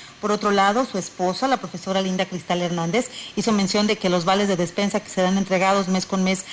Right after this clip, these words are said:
a todos los jefes de familia, incluyendo personas con discapacidad, madres solteras y adultos mayores, además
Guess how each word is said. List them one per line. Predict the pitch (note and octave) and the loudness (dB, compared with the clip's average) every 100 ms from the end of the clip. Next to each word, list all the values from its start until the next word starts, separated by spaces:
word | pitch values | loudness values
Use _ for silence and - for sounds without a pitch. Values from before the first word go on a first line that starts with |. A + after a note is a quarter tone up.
| - - | -16 -6
a | D#3+ | -6
todos | F3 A#3 A#3+ F#3+ | 0 0 0 0
los | F3 | -2
jefes | G3+ F#3 F#3 | -2 -2 -2
de | G3 | 0
familia, | A3 A3 G#3+ F#3 G3+ - - - | 2 2 4 2 -2 -8 -16 -2
incluyendo | G#3 G#3+ A3 G#3 G#3+ | 0 2 2 2 0
personas | G#3+ F3+ G3+ G3 | 0 -2 0 0
con | G3 | 0
discapacidad, | F3+ - F#3+ F3 - F3 A3 A#3 | 0 0 -4 -4 -4 0 2 2
madres | G#3 F#3+ F#3+ | 2 2 0
solteras | F3+ E3+ A3+ G#3+ G#3 | -4 -4 0 0 0
y | |
adultos | F3+ F#3 G#3 G3 | -2 -2 -2 -2
mayores, | G#3 G3 G3 - - - - | 0 2 0 -4 -12 -14 -4
además | A3 A#3 G#3 | 0 2 2